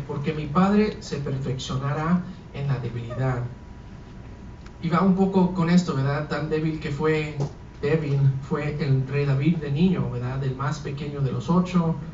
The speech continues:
¿verdad? No lo consideraban para nada, ah, para criar las ovejas.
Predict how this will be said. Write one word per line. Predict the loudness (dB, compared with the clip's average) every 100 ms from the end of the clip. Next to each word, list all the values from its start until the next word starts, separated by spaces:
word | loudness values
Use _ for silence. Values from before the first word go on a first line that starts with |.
| -8
¿verdad? | -2 -2 -2
No | -4 0
lo | 0 0
consideraban | -2 -2 -2 -2 -4 -4
para | -4 -4
nada, | 0 0 0 -2 -4 -8 -12 -16 -10
ah, | -4 -4 -4 -8 -10 -14 -16 -16 -16 -16 -16 -16 -16 -12 -6
para | -6 -4
criar | -2 0
las | 0 -2
ovejas. | -2 0 0 -2 -4